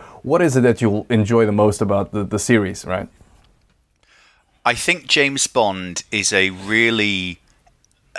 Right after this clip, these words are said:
Speaker 2: an almost perfect blend of action and style.
Speaker 1: Mm-hmm.
Speaker 2: Lots of films do action,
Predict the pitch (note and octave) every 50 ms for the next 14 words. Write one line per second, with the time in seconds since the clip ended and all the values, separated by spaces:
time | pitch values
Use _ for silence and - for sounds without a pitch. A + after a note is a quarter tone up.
0 | - - A2 B2+ C3+ B2+ C#3 - C3+ C#3 C#3 C#3 C#3 B2+ A#2 - - - - C3+
1 | B2+ A#2+ - - A#2 - - - A2 G#2+ G2+ G2+ G2 F#2+ - - - G2+ - -
2 | - - - A2 F#2+ F#2 F#2 F2 F2+ E2+ - - - - - - D2+ D2+ D#2+ -
3 | - - _ _ - A#2 G#2 A#2 F#2+ F#2 - _ _ _ - A2 A2+ A#2+ - -
4 | - - - F3 - - - D3+ C#3+ C#3 C#3 - - A2 G2+ F#2+ - - - -
5 | - F2+ F2+ A2